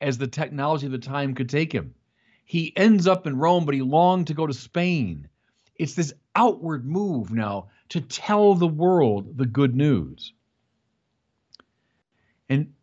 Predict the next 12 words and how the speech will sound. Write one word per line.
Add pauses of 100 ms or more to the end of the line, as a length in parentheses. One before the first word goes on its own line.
(100)
<laughs>
woe
to
him
if
he
doesn't
do
it. (520)
Woe
to (120)
us